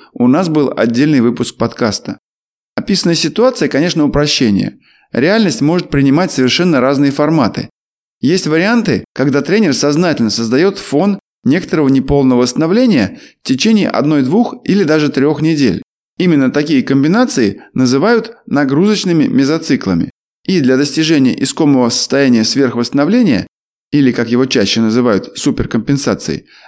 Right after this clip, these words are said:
обычно включается так называемая разгрузочная неделя. Для профессиональных атлетов нормальным является период загрузки в три или даже четыре недели, а для любителей чаще подходит две-три недели. Учебно-тренировочные сборы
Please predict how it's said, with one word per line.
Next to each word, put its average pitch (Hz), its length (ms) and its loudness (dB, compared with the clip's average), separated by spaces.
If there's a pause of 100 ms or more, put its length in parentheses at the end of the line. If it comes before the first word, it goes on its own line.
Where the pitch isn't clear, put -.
обычно 180 400 0
включается 143 600 0
так 117 160 -4
называемая 147 640 2
разгрузочная 147 840 2
неделя. 101 460 0 (680)
Для 131 280 0
профессиональных 131 640 0
атлетов 214 480 -2 (220)
нормальным 156 580 2
является 139 520 2
период 151 360 2
загрузки 127 600 0 (140)
в - 140 -16
три 226 240 2
или 135 260 2
даже 160 240 0
четыре 170 400 0
недели, 117 480 2 (180)
а 131 120 -4
для 147 120 0
любителей 165 540 2
чаще 190 320 -2
подходит 135 420 -2
две-три 127 380 0
недели. 92 440 -2 (580)
Учебно-тренировочные 165 920 0
сборы 165 460 0